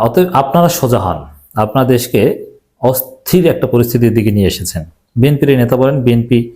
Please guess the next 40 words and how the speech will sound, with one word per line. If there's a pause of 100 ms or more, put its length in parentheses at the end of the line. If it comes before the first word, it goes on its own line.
(560)
সমর্থন
দিলেও
দ্রব্যমূল্য
সিন্ডিকেট
সরকারকে
বিব্রত
করার
পরিস্থিতি
ফেরার
চেষ্টা
করছে,
মানে
সরকারের
মধ্যেই
নাকি
সিন্ডিকেট
আছে, (440)
অমুক
তমুক
বলছেন।
ডেভিল
ব্যবসায়ীদের
সাথে
হাত
মিলিয়ে
বিশেষ
একটি, (680)
একটি
রাজনৈতিক
দল। (560)
এখন
ডেভ-, (160)
এট-,
এটা (120)
এখানেও
জামাতকে
ইঙ্গিত
করেছে (240)
যে
জামাত